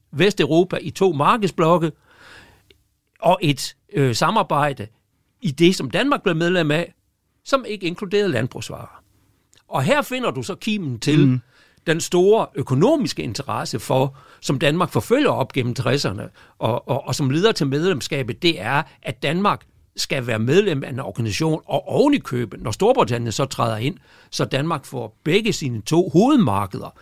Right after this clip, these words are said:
Speaker 1: placeret i samme organisation.
Speaker 2: Og nu nævner du efta. Altså, var, var, var der reelt nogen alternativer til E U på det her tidspunkt? Altså, havde man andre idéer til, hvordan man kunne etablere et
Speaker 1: Ja, det var der
Speaker 2: internationalt
Speaker 1: jo. Der var
Speaker 2: samarbejde?
Speaker 1: jo, der var jo efta, ikke, som var et europæisk frihandelsområde,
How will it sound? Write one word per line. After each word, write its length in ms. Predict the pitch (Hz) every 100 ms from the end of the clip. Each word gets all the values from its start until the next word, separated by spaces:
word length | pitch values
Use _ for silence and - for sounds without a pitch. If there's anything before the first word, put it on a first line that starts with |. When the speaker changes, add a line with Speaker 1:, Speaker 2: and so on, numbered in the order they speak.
| _
Speaker 1:
placeret 720 | - 117 - 190 208 107 - - _ _ -
i 60 |
samme 460 | 175 123 107 127 127 - _ _ _ -
organisation. 840 | 120 113 110 95 107 127 101 98 - - _
Speaker 2:
Og 100 | -
nu 100 | 139
nævner 300 | 170 175 202
du 220 | 151 127 - _
efta. 460 | 151 - - 113 101 -
Altså, 180 | 123 131
var, 200 | 123 139
var, 300 | 135 151 - 123
var 140 | 143
der 220 | 196 190
reelt 400 | 139 131 202 -
nogen 380 | 131 127 147 175
alternativer 800 | - 127 - 143 170 - 123 107
til 300 | 113 - 143
E 40 | 131
U 100 | 95
på 120 | 113
det 80 | 123
her 60 |
tidspunkt? 440 | 120 143 135 135 90
Altså, 160 | 120
havde 120 | 123
man 120 | 120 113
andre 260 | 156 185
idéer 300 | 143 170 143
til, 140 | - 123
hvordan 200 | 113 117
man 120 | 131
kunne 140 | -
etablere 380 | 113 - 139 120
et 100 | 160
Speaker 1:
Ja, 80 | 208
det 160 | 285 -
var 100 | -
der 120 | 349
Speaker 2:
internationalt 80 | -
Speaker 1:
jo. 40 |
Der 140 | - 151
var 180 | 151
Speaker 2:
samarbejde? 60 | 262 320
Speaker 1:
jo, 40 |
der 140 | 190
var 180 | 151 190
jo 120 | 294
efta, 320 | 156 233 - 208
ikke, 260 | - -
som 220 | - 180
var 220 | 165 160 175
et 160 | 139 -
europæisk 460 | 135 - 190 -
frihandelsområde, 1000 | - 262 226 135 156 151 147 143 147 156